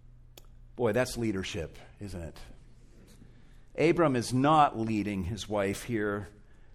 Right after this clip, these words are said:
He should not be leaving it to her to do what is good in her sight. They are in the trouble that they are in,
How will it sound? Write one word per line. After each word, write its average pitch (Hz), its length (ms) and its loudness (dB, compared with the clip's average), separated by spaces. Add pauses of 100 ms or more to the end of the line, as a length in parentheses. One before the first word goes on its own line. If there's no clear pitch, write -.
(240)
He 127 120 0
should 135 200 4
not 156 240 6
be 143 140 4
leaving 139 460 6
it 113 200 2
to 123 140 -4
her 120 400 4
to 117 160 0
do 135 340 4
what 127 240 4
is 120 160 4
good 143 320 4
in 123 140 6
her 123 240 0
sight. 127 580 2 (960)
They 147 220 12
are 147 120 10
in 160 200 4
the 139 80 4
trouble 175 540 8
that 139 180 4
they 131 160 4
are 127 120 6
in, 135 680 2